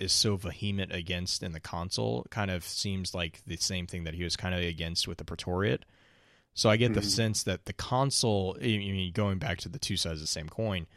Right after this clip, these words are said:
Speaker 1: the Consul is kind of the old world way of doing things, you know, using, using the strength of others to get your way. And then you have Callus, who's kind of like, "No, you take it, you,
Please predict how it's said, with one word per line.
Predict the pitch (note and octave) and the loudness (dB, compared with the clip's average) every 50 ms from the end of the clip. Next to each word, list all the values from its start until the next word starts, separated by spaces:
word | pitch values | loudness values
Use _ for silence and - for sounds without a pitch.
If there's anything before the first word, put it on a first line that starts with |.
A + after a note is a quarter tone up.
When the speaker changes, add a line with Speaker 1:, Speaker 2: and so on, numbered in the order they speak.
| - - - - _ - | -20 -20 -20 -20 _ -4
Speaker 1:
the | - - | -4 -2
Consul | - - - A#2 B2 C3 B2+ - B2+ G#2+ G2+ F#2+ | -2 2 2 4 4 4 4 6 6 6 6 4
is | F2+ F#2 - | 2 2 0
kind | - - F#2+ F#2 | 0 2 0 0
of | F2+ | 0
the | F2+ F2+ - | 0 -2 -2
old | - F2+ F#2+ F#2 F#2 F2 | -2 -2 -2 -2 -2 -4
world | F2 F2 F2+ F2+ E2+ E2+ E2 E2+ | -4 -4 -2 -2 -2 -2 -4 -4
way | D2+ E2 E2+ E2 E2 | -4 -4 -2 -2 -2
of | D#2+ D#2 | -4 -2
doing | E2 F#2 F#2 F2+ F2 E2 | -2 0 0 0 -2 -4
things, | - - D#2+ D2+ D#2 D#2+ - | -4 -6 -6 -6 -4 -2 -2
you | - E2+ | -2 -2
know, | D#2+ D#2 D#2 | -4 -4 -4
using, | D#2+ E2 F2+ G2+ G#2+ G#2 G2 G2 F#2+ F#2 F2+ F2 - - - - - - - | -4 -2 2 4 4 4 4 2 2 0 -2 -4 -6 -12 -18 -20 -14 -4 4
using | G2+ B2 C#3 C3 B2 C#3 B2 A2+ | 8 10 10 10 10 8 6 6
the | G#2 | 4
strength | - - - B2 A2 G#2+ G2+ - | 4 4 4 4 4 2 4 2
of | G2 E2+ | 0 2
others | F#2 F#2 F#2+ F#2+ G2 F#2 F2 E2+ - - | 2 2 2 4 4 4 4 2 0 0
to | - - F#2 | -2 -2 -4
get | E2+ F#2 F#2+ F2+ F2 - | -2 0 -2 -2 -2 -4
your | G2 F#2 E2+ | -4 -4 -4
way. | D#2+ E2 F2 F2+ F#2 F2+ E2+ E2 D#2 D#2 - _ - _ _ - - - _ _ _ _ _ - | -2 -2 0 2 2 2 2 2 -2 -4 -8 _ -18 _ _ -20 -20 -20 _ _ _ _ _ 4
And | G#2+ G2+ G2 F#2 F#2 F#2+ | 6 6 6 6 4 2
then | G2 F#2 F2 F2 F2 E2+ E2 - - - | 2 2 0 0 -2 -4 -6 -8 -10 -10
you | - F#2+ F#2+ F#2 | -4 0 0 2
have | F2 F2 - | 0 0 0
Callus, | - - B2 A2+ G#2+ G#2 F#2+ F2+ E2+ - - | 0 4 6 6 8 6 6 4 4 2 2
who's | - G#2+ F#2+ F2 - | 2 2 2 0 0
kind | - - F#2+ F2+ F2 | 0 0 0 0 0
of | F2 E2 - | -2 -4 -4
like, | F2 D#2+ D#2+ D#2 D2+ - | -4 -4 -4 -4 -2 2
"No, | A2 B2 B2 A#2 | 4 6 8 8
you | A2 G2+ G2 | 8 6 4
take | - - G2+ F#2+ F#2 - G2 | 2 2 0 0 0 0 -2
it, | F2+ F2 F2 - - _ _ _ _ _ - | -2 -2 -2 -6 -10 _ _ _ _ _ -12
you, | G2 F#2 | -8 -8